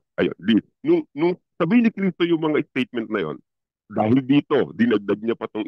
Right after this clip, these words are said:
statement na to, "Hindi kayo makalalapit sa akin." Wala nyo,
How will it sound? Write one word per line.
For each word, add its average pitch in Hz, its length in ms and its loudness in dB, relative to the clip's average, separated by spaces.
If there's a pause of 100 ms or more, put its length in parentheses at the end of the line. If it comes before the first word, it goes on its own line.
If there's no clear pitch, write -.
statement 95 400 -4
na 95 160 0
to, - 240 -6 (320)
"Hindi 147 320 4
kayo 147 240 4
makalalapit 131 800 2
sa 117 160 0
akin." 131 320 -2 (840)
Wala 82 240 2
nyo, 143 240 2